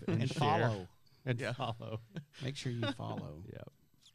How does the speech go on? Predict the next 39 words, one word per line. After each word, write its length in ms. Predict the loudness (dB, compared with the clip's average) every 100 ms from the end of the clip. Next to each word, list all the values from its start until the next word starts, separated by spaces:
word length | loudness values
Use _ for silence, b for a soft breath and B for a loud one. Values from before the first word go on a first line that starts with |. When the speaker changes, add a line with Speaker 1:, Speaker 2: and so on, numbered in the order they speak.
| -16 -16 B B
Speaker 3:
Let's 160 | 0 2
see. 280 | 2 2 4
We 260 | 8 8
are 220 | 10 8 8
a 180 | 6
top 360 | 4 2 2 2
ten 380 | 0 4 6 6
podcast 680 | 4 2 2 -2 -6 -6 -10 -16 b b b
for 260 | 4 6 6
thirty-eight 680 | 2 4 4 4 2 0 -2
fans. 560 | -4 -4 -4 -6 -10 _ _ _ B B B B 2
We 140 | 6
are 120 | 8 8
a 80 |
top 320 | 4 2 2 0
Speaker 2:
Whoa. 260 | -4 -2 2
Speaker 3:
five 420 | 4 4 0 -2
podcast 720 | -2 -2 -2 -4 -6 -8 -12 -12
for 120 | -4 0
thirty-five 680 | 2 2 2 -2 -2 -2
fans. 480 | -4 -10 -8 -12 -14 b b b b
And 140 | 0
we 120 | 4 6
are 100 | 6
the 200 | 6 6
number 260 | 8 6
one 240 | 4 4 2
podcast 680 | 0 -2 0 -4 -4 -8 -14 -10
for 120 | -8
sixteen 560 | -6 -6 -6 -6 -4 -6
different 300 | -8 -10 -10
fans. 440 | -10 -10 -14 -16 _ _ -20
So. 80 | -20 b b b
Speaker 1:
So 180 | 0 0
if 100 | 2
you 40 | -2
take 280 | 0 0 2
away 300 | 4 4 4
me 520 | 2 2 2 0